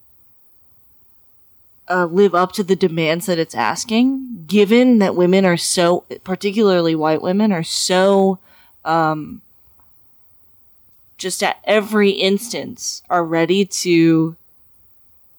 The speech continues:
one hundred percent participate in their own subjugation? Uh, c-,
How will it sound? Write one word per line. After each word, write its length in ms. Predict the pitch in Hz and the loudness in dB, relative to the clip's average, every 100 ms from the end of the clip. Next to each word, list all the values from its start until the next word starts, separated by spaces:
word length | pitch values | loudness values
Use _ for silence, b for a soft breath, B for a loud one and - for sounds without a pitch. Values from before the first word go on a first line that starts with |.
| _ _ _ _ _ _ _ | _ _ _ _ _ _ _
one 300 | 180 185 185 | -6 -2 0
hundred 400 | 190 214 254 220 | 2 0 -2 -6
percent 360 | 202 - 190 - | -10 -4 -4 -4
participate 640 | 165 180 175 180 196 190 | -4 -2 -2 0 0 0
in 120 | 170 | -2
their 180 | 170 - | -2 0
own 180 | 165 170 | 0 0
subjugation? 920 | - 165 165 143 143 156 - 190 202 _ _ _ b b b b - | 0 -4 -4 0 0 0 -2 -4 -6 _ _ _ b b b b -4
Uh, 260 | 175 151 87 - | 0 0 -2 -6
c-, 100 | - | -20